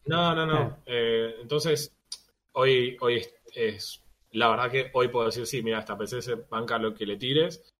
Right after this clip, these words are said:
Speaker 1: eh, pero realmente en algún punto me acuerdo que era, si el juego te gustaba mucho, estabas dispuesto a jugarlo en low y, y que funque.
Speaker 2: Claro.
Speaker 1: Me acuerdo con,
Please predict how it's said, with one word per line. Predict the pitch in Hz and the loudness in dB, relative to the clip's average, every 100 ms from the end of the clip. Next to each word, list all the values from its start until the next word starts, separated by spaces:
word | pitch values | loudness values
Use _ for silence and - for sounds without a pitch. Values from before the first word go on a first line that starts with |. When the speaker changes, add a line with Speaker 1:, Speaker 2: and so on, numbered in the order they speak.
| _ - _ | _ -20 _
Speaker 1:
eh, | 120 113 107 - | 0 2 0 -2
pero | - 113 110 104 101 98 - | 2 4 4 2 0 -4 -10
realmente | 117 120 123 147 151 | -4 0 2 2 2
en | |
algún | 139 131 135 | 2 2 0
punto | 131 139 143 151 | 0 0 2 2
me | 123 | 2
acuerdo | - 139 120 110 | 2 2 2 0
que | 117 | 0
era, | 113 107 - _ | 0 -2 -8 _
si | - - | -6 -4
el | 123 | 0
juego | - 226 | 4 4
te | 165 | 4
gustaba | 123 156 143 | -2 0 0
mucho, | 131 147 143 160 | 2 0 0 -2
estabas | 139 135 | 0 -2
dispuesto | 110 - 139 | -4 -8 -6
a | 135 | -6
jugarlo | 117 123 135 139 139 143 143 - - _ - | -2 0 0 2 2 2 -2 -14 -20 _ -8
en | 113 113 107 - | -6 -6 -10 -6
low | 113 131 139 151 151 - | 0 4 6 6 4 -2
y, | 117 113 107 104 98 95 95 - - | -4 -2 0 -2 -4 -6 -10 -20 -14
y | 104 101 | -14 -12
que | 117 101 92 | -8 -8 -4
funque. | - 135 117 104 - _ - | 0 0 0 -8 -12 _ -2
Speaker 2:
Claro. | 151 117 - - - 98 107 | 0 0 -2 -16 -14 -12 -8
Speaker 1:
Me | 123 | -6
acuerdo | 117 147 165 156 147 - | 0 2 4 4 2 0
con, | - - | -6 -8